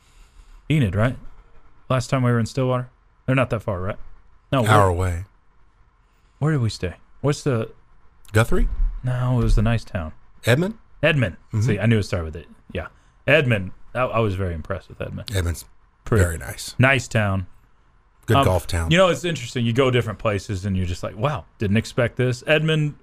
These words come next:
Speaker 1: uh, that was good. Um, the place I think I've, we've been most surprised by on, on these football trips recently, Fort Collins, Colorado.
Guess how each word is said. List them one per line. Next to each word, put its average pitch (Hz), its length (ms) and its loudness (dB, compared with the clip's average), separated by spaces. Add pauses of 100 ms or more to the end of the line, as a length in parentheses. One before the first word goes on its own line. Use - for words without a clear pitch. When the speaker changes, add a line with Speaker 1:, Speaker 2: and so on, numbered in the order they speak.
Speaker 1:
uh, 127 320 4
that 127 200 10
was - 200 10
good. 127 420 8
Um, 101 460 -2 (1040)
the 123 200 4
place - 400 2
I 120 100 4
think 131 200 2
I've, 113 200 -2
we've 110 160 0
been 110 140 0
most 104 240 0
surprised 110 440 -2
by 98 280 2
on, 98 280 -2
on 107 120 0
these 90 120 -2
football 101 380 -2
trips - 320 -6
recently, 98 320 -2 (400)
Fort 160 260 2
Collins, 135 380 0
Colorado. 98 540 -2